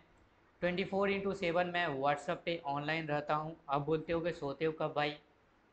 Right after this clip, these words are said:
तो भाई रात को सोता हूँ। देखो रात को भी मैसेज सभी लोग थोड़ी ना करते हैं, तो मैं simply से night में एक बजे के बाद ही सोता हूँ और चार से पाँच बजे के आसपास मैं उठ जाता हूँ, क्योंकि सभी को जो है चीज़ें समझ में आनी चाहिए। अगर आपको successful है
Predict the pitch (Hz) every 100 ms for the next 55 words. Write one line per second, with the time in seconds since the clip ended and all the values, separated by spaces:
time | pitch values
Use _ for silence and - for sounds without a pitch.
0 | - 180 214 190 180 175 190 - 151 170
1 | 170 170 165 170 180 143 151 - 180 180
2 | 160 160 185 175 151 156 165 160 151 156
3 | 156 156 147 151 156 175 - _ _ _
4 | _ - - _ 180 190 214 220 - 185
5 | 196 208 208 165 165 175 180 180 170 160
6 | 170 165 165 160 147 151 160 156 156 156
7 | 147 151 139 139 156 151 143 139 139 143
8 | 147 143 - _ _ - 143 147 170 160
9 | 160 156 151 147 143 151 147 156 156 175
10 | 180 202 - 160 147 180 180 180 180 180
11 | - - _ 143 151 170 170 170 151 175
12 | 180 - - 156 160 170 170 143 143 156
13 | 165 147 160 151 143 151 156 143 175 -
14 | - 180 160 - 165 160